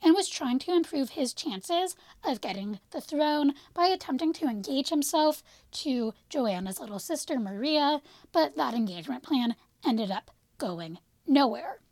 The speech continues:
Despite all the Regency Council drama and backstabbing, Joanna still managed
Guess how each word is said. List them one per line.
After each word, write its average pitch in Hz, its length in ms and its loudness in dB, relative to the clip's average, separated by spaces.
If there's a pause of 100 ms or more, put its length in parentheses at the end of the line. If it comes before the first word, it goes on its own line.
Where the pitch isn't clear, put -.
(680)
Despite 403 440 2
all 311 440 4 (200)
the 262 160 2
Regency 262 400 2
Council 339 380 0
drama 240 460 2
and 370 80 2
backstabbing, 285 720 2 (420)
Joanna 466 460 0
still 311 340 2
managed 196 680 -2